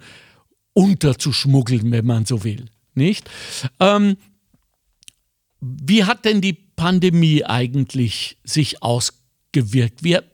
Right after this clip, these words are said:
wissen nur, dass wir nicht weg durften und nicht weg waren. Äh,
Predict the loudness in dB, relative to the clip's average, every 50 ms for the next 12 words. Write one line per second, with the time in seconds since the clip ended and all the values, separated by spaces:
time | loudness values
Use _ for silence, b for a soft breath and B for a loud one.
0 | _ -16 -8 -2 0 0 0 0 -2 -2 0 2 2 2 2 2 2 0 0 0
1 | 0 0 -2 -2 -2 -2 0 0 2 2 0 0 -2 -6 -6 -4 -4 -4 -4 -4
2 | _ _ _ _ -2 -2 -2 -2 -6 -8 -6 -2 0 0 2 0 0 -2 -2 -4
3 | -4 -4 -4 -6 -10 -10 -8 -6 -4 -4 -4 -4 -4 -4 -2 0 2 2 2 2
4 | 0 B B B B B B B B B B B _ _ 2 2 2